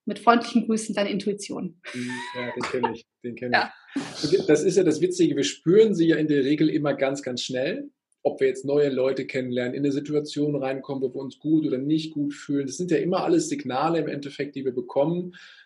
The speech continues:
Speaker 2: ähm, ob wir auf dem Weg sind, der jetzt gerade für uns förderlich ist oder auf dem Weg sind, der gerade nicht gut für uns ist, ne?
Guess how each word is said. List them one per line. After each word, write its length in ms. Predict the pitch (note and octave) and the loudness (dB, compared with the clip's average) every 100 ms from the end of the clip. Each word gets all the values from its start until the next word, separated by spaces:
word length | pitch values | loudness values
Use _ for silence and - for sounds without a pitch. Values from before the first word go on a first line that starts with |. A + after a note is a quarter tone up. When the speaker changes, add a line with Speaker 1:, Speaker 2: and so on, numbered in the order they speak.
| _ - | _ -4
Speaker 2:
ähm, 260 | C3+ C3+ C3+ | -4 -2 -4
ob 160 | D#3 | -2
wir 100 | D3+ | 0
auf 120 | C#3+ C3+ | 0 -2
dem 180 | B2+ | -2
Weg 220 | B2+ F3+ - | 6 6 6
sind, 240 | D#3+ C#3 | 2 4
der 80 | B2+ | 2
jetzt 160 | A#2+ | 2
gerade 180 | - A#2+ | -2 -4
für 120 | - | -4
uns 120 | A2+ - | -10 -8
förderlich 480 | - D#3+ A3 G3 G3+ | 0 2 2 0 -4
ist 140 | G3 | -2
oder 180 | F3 E3 | 0 0
auf 160 | - - | -2 -6
dem 120 | C3+ | -2
Weg 200 | D3 D#3 | 2 2
sind, 240 | D3+ C#3+ | 0 -2
der 140 | C#3+ C3 | -2 -2
gerade 300 | C3 C3 C3 | -2 -4 -4
nicht 280 | C3 A#2+ | -6 -8
gut 200 | - G2 | -10 -14
für 200 | - G#2 | -12 -14
uns 160 | - - | -14 -14
ist, 240 | - - | -14 -14
ne? 220 | A2+ B2+ | -14 -14